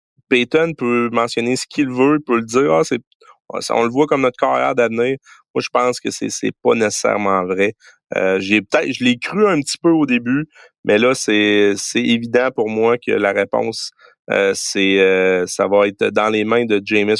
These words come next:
Winston. Puis moi, j'ai confiance en Jameis Winston, euh, con-, peut-être, euh, contrairement à, à l'opinion publique. Euh, c'est possible qu'il, qu'il me fasse mentir puis qu'il <laughs> lance, euh, interception après interception.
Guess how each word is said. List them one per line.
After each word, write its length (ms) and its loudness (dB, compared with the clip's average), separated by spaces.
Winston. 460 -2
Puis 120 -8
moi, 100 4
j'ai 160 2
confiance 540 -2
en 120 0
Jameis 360 0
Winston, 500 -4
euh, 180 0
con-, 240 0
peut-être, 260 -2
euh, 120 0
contrairement 500 0
à, 220 0
à 140 0
l'opinion 440 0
publique. 440 -2
Euh, 400 2
c'est 140 0
possible 500 2
qu'il, 300 -8
qu'il 120 -2
me 60 -2
fasse 240 0
mentir 420 0
puis 160 -20
qu'il 100 -2
<laughs> 140 -2
lance, 280 -2
euh, 160 2
interception 680 -2
après 320 -2
interception. 800 0